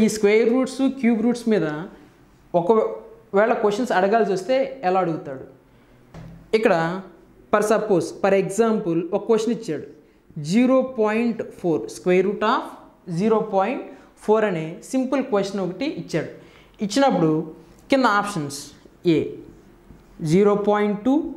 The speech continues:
బి అనేది జీరో పాయింట్ జీరో టూ, సి అనే ఆప్షన్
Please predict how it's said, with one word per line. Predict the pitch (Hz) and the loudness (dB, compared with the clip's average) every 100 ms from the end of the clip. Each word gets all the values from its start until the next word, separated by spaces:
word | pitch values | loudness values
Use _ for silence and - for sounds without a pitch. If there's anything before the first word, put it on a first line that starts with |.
| - - - 165 | -14 -20 -2 2
బి | 190 | 4
అనేది | 151 131 139 - 143 | 2 -4 -10 -12 -4
జీరో | 160 202 214 214 | 2 4 4 4
పాయింట్ | 202 202 180 151 | 2 0 0 0
జీరో | 180 190 180 | 0 0 0
టూ, | 247 302 - - - - | -2 -2 -6 -16 -20 -2
సి | 226 208 | 2 2
అనే | 160 139 | 2 -2
ఆప్షన్ | 135 147 | -8 -12